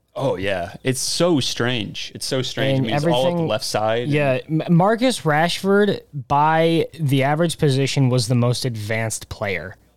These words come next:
Speaker 1: Yeah.
Speaker 2: uh, this game, and it was, he was shoved entirely to the left. And that's strange because I can't remember Marcus Rashford doing really anything this game. And that's a problem. Um,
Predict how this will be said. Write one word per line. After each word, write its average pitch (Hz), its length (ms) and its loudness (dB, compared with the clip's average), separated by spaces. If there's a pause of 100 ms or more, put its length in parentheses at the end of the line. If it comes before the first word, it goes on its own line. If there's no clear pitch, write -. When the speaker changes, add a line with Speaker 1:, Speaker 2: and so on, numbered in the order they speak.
(120)
Speaker 1:
Yeah. 110 160 -2
Speaker 2:
uh, 104 60 -2
this 98 220 -6
game, 101 440 -6
and 127 260 -2
it 139 120 0
was, 120 200 0
he - 140 -4
was 123 140 0
shoved 123 260 -2
entirely 131 480 0
to 117 140 -6
the 107 80 -8
left. 73 380 -12 (340)
And 131 280 -2 (120)
that's 143 380 -2
strange 95 560 -4
because 131 220 -2 (180)
I 147 400 2 (360)
can't 147 420 -2 (120)
remember 123 640 0 (100)
Marcus 113 380 -6
Rashford 110 560 -6
doing 110 320 -2
really 107 340 -2
anything 95 360 -6
this 95 180 -6
game. 65 280 -10 (440)
And 117 200 0
that's 143 180 0
a - 20 -10
problem. 190 500 2 (420)
Um, 135 520 2